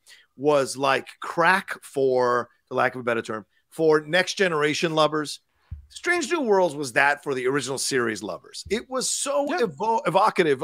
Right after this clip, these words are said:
Speaker 1: of the original series, with the tongue firmly planted in its cheek, but with stakes there, with new interesting villains, with fun stories, a great fucking crew with different variety in terms of the characters and the actors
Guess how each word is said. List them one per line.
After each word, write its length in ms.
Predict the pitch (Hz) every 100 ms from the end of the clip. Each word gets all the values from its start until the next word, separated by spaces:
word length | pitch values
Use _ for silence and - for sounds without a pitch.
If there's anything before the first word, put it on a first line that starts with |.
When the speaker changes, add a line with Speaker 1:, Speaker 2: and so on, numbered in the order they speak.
| -
Speaker 1:
of 220 | 160 151
the 100 | 156
original 400 | 156 147 135 139
series, 560 | 123 123 117 117 120 - _ _ _ _
with 220 | 165 233 240
the 80 |
tongue 300 | 180 196 185
firmly 360 | - 175 170 156
planted 360 | 156 143 131 127
in 140 | 123
its 140 | 117
cheek, 380 | - - 123 117 _ _ -
but 200 | 196 247
with 140 | 240
stakes 480 | - - 311 320 -
there, 280 | 156 90 64
with 220 | 123 123
new 380 | 131 156 202 214
interesting 380 | 220 - 233 196
villains, 500 | 240 311 175 120 - _ _
with 140 | 131 -
fun 320 | - 190 240
stories, 480 | - 254 226 180 -
a 100 | 160 147
great 540 | 147 143 165 262 269
fucking 460 | - 247 240 247 196
crew 480 | - 233 220 156 139 _ _ 147
with 240 | 143 -
different 420 | 220 190 214 202
variety 580 | 196 196 190 220 226 180
in 60 | 135
terms 240 | 156 139
of 60 | 147
the 60 |
characters 500 | - 180 180 180 160
and 60 | 151
the 60 |
actors 520 | 156 185 202 185 180